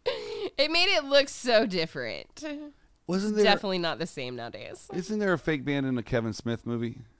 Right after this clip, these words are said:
Speaker 1: Probably. Probably
Speaker 2: Like
Speaker 1: Dogma, I would think.
Speaker 2: Or, well, what, what did they just, oh, the reboot. What was that? Um,
Speaker 1: Oh, Bill and Ted
Speaker 2: no. Well,
Speaker 1: Strike Again?
Speaker 2: have you
Speaker 1: Or
Speaker 2: seen the preview for the new Bill and Ted? 'Cause
Speaker 1: Not Bill and Ted, sorry.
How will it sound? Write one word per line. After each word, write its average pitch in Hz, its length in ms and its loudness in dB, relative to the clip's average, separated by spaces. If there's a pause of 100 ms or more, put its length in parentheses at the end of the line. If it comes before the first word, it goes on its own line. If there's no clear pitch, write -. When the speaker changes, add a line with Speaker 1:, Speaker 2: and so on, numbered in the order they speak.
(760)
Speaker 1:
Probably. - 760 -12 (1200)
Probably 233 220 -2
Speaker 2:
Like 175 100 -6
Speaker 1:
Dogma, 143 440 0
I 82 180 -6
would 95 180 -12
think. 73 320 -12 (180)
Speaker 2:
Or, 131 200 -2 (120)
well, 127 400 2
what, 135 320 -2
what 123 100 -4
did 117 80 -2
they 104 100 2
just, 95 260 -6 (100)
oh, 110 120 2
the 98 100 -2
reboot. 95 320 0
What 101 160 -4
was 98 80 -8
that? 90 200 -6 (640)
Um, 120 100 2
Speaker 1:
Oh, 110 280 0
Bill 180 220 -8
and 185 120 -10
Ted 175 300 -12 (140)
Speaker 2:
no. 120 340 4 (400)
Well, 104 140 2
Speaker 1:
Strike 180 300 -4
Again? 180 420 -6
Speaker 2:
have 196 80 -10
you 151 60 -6
Speaker 1:
Or 101 40 -4
Speaker 2:
seen 113 160 -4
the 95 60 -2
preview 92 340 -4
for 101 120 -8
the 95 100 -4
new 95 120 -2
Bill 104 180 -4
and 110 100 -6
Ted? 113 220 -6 (460)
'Cause 107 120 -6
Speaker 1:
Not 233 240 4
Bill 214 100 2
and 190 100 -2
Ted, 156 240 -4
sorry. 131 220 -4